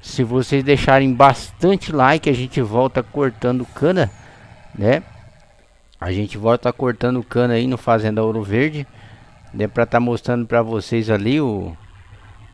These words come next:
é, a colheita de cana, né? A gente precisa tirar a cana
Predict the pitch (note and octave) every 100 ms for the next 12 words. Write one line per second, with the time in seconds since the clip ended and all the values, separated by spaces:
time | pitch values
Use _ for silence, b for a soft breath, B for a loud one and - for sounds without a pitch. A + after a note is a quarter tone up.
0 | - - - F#2+ F#2+ F#2+ G2 G2 G2+ -
1 | A#2 G2+ A#2+ C3 A#2 A#2 - A#2+ C#3+ C3
2 | B2+ A2 A2 - A2+ - A#2+ G#2+ - A2+
3 | A2 - A#2 B2+ G#2